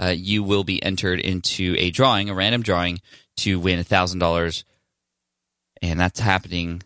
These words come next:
that drawing is happening five times next week. So all throughout next week's episodes, nine ninety-five, nine ninety-six, ninety, nine ninety-seven, nine ninety-eight, and nine ninety-nine,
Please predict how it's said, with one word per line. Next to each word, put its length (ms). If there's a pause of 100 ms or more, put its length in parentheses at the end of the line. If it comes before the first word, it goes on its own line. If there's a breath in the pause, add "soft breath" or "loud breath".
(120)
that 120
drawing 560
is 100
happening 400 (260)
five 540
times 480
next 300
week. 340 (340)
So 360 (100)
all 380
throughout 360
next 500
week's 340
episodes, 680 (340 soft breath)
nine 200
ninety-five, 580
nine 160
ninety-six, 520
ninety, 260 (180)
nine 160
ninety-seven, 560
nine 160
ninety-eight, 460
and 100
nine 200
ninety-nine, 640